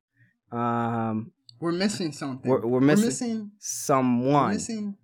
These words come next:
Speaker 2: someone.
Speaker 1: We're
Speaker 2: That's
Speaker 1: missing
Speaker 2: right.
Speaker 1: someone. Uh, Crystal, she will be a time-to-time guest. You know, she's been going through a lot,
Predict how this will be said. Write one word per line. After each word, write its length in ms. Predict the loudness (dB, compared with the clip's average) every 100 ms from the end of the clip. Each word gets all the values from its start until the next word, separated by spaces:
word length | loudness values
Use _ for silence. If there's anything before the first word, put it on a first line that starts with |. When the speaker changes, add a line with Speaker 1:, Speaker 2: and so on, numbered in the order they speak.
| _ _ _ _
Speaker 2:
someone. 600 | _ -10 -8 -6 -6 -6 -6
Speaker 1:
We're 120 | 0
Speaker 2:
That's 60 | 2
Speaker 1:
missing 260 | 2 2
Speaker 2:
right. 80 | -2
Speaker 1:
someone. 480 | -2 -2 -4 -6 -10 -20 _ _ _ 0
Uh, 460 | 4 4 2 -2 -6 -2
Crystal, 680 | 2 2 2 4 4 2 -4 _ _ -12
she 220 | -2 0
will 440 | 4 6 6 4 -2 -20 -16 -8
be 380 | 2 4 4 2
a 320 | 4 6 6 4
time-to-time 760 | 2 4 4 2 2 2 0
guest. 360 | 0 0 -2 -6
You 100 | -2
know, 120 | -2
she's 160 | -2 -2
been 160 | 0 4
going 220 | 4 2
through 240 | 2 4
a 20 |
lot, 380 | 4 4 4 2